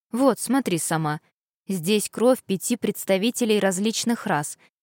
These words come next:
которую мне удалось добыть. Просто дотронься до каждой, а я запишу, на кого артефакт оказывает воздействие сильнее». Вся в сомнениях и противоречивых чувствах,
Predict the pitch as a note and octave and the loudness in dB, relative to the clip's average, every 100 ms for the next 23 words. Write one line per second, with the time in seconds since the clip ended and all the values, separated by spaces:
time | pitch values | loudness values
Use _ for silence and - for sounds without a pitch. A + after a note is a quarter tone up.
0 | - G3 F#3 F#3 F3+ F#3 A3 F#3 F3+ F3 | -6 -6 -2 0 0 0 0 2 2 2
1 | F3+ D#3 G3 F3 C#3 - - _ _ _ | 0 2 0 0 -6 -8 -14 _ _ _
2 | _ - E4 D4+ - B3 A#3 - _ _ | _ -4 2 2 2 4 4 0 _ _
3 | G#3+ C#4+ - G#4+ F#4+ A3+ F#3+ F#3+ F#3 F3+ | 0 2 4 2 2 -2 -2 -2 0 -2
4 | E3 F3 - _ _ - G3+ G#3 B3 - | 0 -4 -4 _ _ 0 2 4 4 2
5 | C4 G#3 G3 C4 D4 _ _ G#3 G#3+ G#3 | 0 -4 -4 0 -2 _ _ -4 2 2
6 | G3 C#4 A#3+ G3+ - A#3+ - G#3 G3+ G#3+ | 6 4 4 -2 2 2 2 0 0 0
7 | A3+ A#3 F3+ F#3 - G#3 - A3 A3+ - | 2 2 2 -2 0 -2 -2 0 0 0
8 | A#3+ G#3+ F3 D3+ D#3 D#3 - _ _ _ | 0 0 -2 -4 -4 -6 -10 _ _ _
9 | _ _ _ _ _ - - G3 F3 - | _ _ _ _ _ -12 -6 -4 -4 -2
10 | F#3 F3+ F#3 G#3 G#3 F3+ F3+ - - - | -2 0 2 2 2 2 -2 -6 -20 -14
11 | - F#3+ F#3 - F#3 G3 G#3 - G3+ F3+ | -6 -2 -2 -2 0 0 0 0 0 -2
12 | - A#3 A#3+ - F#3 - | -2 0 0 0 -2 -2